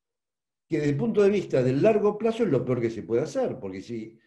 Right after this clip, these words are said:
no hay pirámide salarial, nunca vamos a poder incorporar la gente capacit-, más capacitada, profesionales,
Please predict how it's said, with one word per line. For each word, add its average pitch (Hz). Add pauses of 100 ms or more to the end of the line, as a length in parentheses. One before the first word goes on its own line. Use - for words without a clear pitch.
no 135
hay 180
pirámide 170
salarial, 175
nunca 156
vamos 135
a 120
poder 147
incorporar 123 (300)
la 107
gente 123
capacit-, -
más 143
capacitada, 147
profesionales, 135